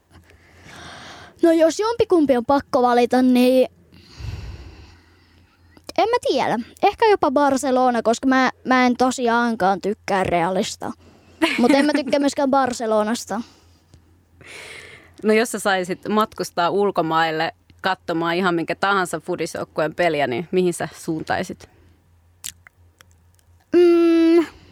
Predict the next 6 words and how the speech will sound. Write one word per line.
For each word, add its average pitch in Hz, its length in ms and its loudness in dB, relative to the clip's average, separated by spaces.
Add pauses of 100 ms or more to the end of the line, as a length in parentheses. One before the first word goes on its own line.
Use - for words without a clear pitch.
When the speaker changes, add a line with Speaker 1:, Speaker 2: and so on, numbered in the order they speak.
(1600)
Speaker 1:
No 349 140 4 (160)
tällä 554 320 4
hetkellä 339 380 2
mä 302 200 2 (120)
ehkä, 330 380 0
niinku, 269 580 2